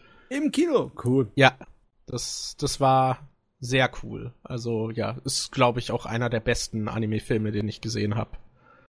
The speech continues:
Speaker 1: Uh.
Speaker 2: Also den fand ich super.
Speaker 1: Hast du schon andere Satoshi Kon-Filme gesehen?
Speaker 2: Äh, boah, was hat er noch gemacht? Paprika habe ich gesehen.
Speaker 1: Mhm.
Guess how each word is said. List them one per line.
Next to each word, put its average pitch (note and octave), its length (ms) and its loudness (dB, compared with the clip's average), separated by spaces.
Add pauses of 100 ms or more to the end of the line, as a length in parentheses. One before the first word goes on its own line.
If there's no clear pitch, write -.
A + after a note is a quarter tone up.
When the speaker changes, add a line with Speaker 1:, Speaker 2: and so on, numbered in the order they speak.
(200)
Speaker 1:
Uh. D3 880 4 (420)
Speaker 2:
Also A#2+ 200 4
den A#2 180 4
fand A2 220 4
ich G#2+ 100 -4
super. A2 380 -6 (280)
Speaker 1:
Hast A#2+ 120 -4
du C#3+ 60 -4
schon C#3+ 120 0
andere D#3 420 2
Satoshi B2 360 -4
Kon-Filme C3 440 -2
gesehen? F3 340 -6 (1300)
Speaker 2:
Äh, C3+ 520 4 (100)
boah, B2+ 220 2
was B2+ 160 0
hat D3+ 100 4
er E3 80 6
noch E3 160 2
gemacht? D3 300 2
Paprika D#3 420 6
habe C#3 120 0
ich - 100 -8
gesehen. B2+ 460 -4 (160)
Speaker 1:
Mhm. C#3+ 300 2